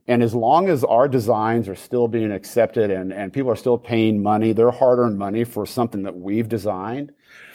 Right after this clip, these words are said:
um, you know, we don't, Steve and I don't have, like, a long-term goal of, oh, let's, you know, let's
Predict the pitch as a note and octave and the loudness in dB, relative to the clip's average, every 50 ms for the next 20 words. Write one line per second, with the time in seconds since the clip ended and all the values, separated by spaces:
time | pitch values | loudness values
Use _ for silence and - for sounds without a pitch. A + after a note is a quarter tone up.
0 | - - - - - - - - - - C#3+ - - E3+ F3 D3+ C#3+ F#3 G3+ C4 | -20 -20 -16 -2 0 4 4 6 4 4 2 0 -2 0 0 2 2 4 2 2
1 | D4 - - - - - - G3 A3+ B3+ D4+ D4 B3+ G3+ G#3+ G3+ D#3 C3 C3+ D#3 | 2 0 -6 -10 -14 -8 -4 -2 0 2 2 2 2 2 2 0 0 -4 -2 -2
2 | E3 F3+ D#3+ D3+ - C#3 B2+ B2 A#2 A#2+ C3+ C#3+ D3+ D3+ D3 D3 - D3+ C#3 B2+ | -2 2 2 2 2 2 0 0 2 2 2 2 2 0 -2 -4 -4 -4 0 0
3 | A#2+ A2+ G#2 A#2+ A2+ A#2+ C3 C#3 C3+ C3+ - - A#2 A2+ A2 G#2+ G#2 G2+ F#2 E2+ | 0 0 2 2 4 4 4 2 0 -2 0 2 2 2 4 2 0 0 -4 -12
4 | - - _ _ _ _ _ _ _ _ - A#2+ B2 B2+ B2+ B2 B2 C3+ C3 - | -18 -20 _ _ _ _ _ _ _ _ 0 2 4 4 4 4 2 2 0 0
5 | - - - D3+ C3 B2 A#2+ A#2 A#2 A#2 C3 C3 C3 - - | -14 -12 -6 -4 0 2 2 2 2 2 2 0 0 -4 -18